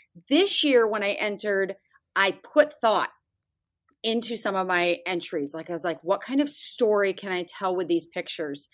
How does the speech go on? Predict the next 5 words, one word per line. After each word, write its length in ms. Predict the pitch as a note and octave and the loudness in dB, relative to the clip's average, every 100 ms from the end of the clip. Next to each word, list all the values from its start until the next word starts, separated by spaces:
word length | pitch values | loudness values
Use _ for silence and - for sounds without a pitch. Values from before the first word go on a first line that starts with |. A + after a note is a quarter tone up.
| - - _ - | -20 -20 _ 0
And, 500 | G#3 G3+ F#3+ F#3 F3 - _ - | 6 8 6 4 -2 -8 _ -6
and 120 | G#3 | -4
because 300 | A3 B3+ C4 | -2 -2 -2
of 100 | - | -4
covid, 640 | - G#3 G3 F3+ F3+ F3+ | 2 4 4 4 2 2